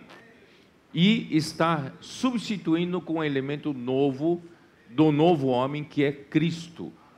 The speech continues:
Então, pouco a pouco, irmãos, reunião após reunião,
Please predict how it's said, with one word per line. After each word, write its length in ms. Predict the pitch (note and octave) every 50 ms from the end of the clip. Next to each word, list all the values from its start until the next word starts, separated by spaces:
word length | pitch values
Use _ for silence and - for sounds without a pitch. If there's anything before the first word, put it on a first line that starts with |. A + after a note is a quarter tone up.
| - - - - - - - - -
Então, 180 | - F#3 F#3+
pouco 460 | - - - A3 A#3+ B3+ B3 - G#3+ F#3+
a 80 | F#3
pouco, 420 | F3+ - F#3 F#3 G3 G3 G3 G3 G3+
irmãos, 400 | F#3+ F3+ F3+ F3+ F3+ F3 D3 C3
reunião 500 | B2+ D3 D#3 D3 D3 D3 F3+ A#3+ B3+ A#3+
após 340 | G#3+ E3+ G3+ G#3 G#3+ F#3
reunião, 600 | F3 G3+ G3+ F#3+ F#3 F3 D#3 C#3+ A#2+ G#2+ F#2 D#2+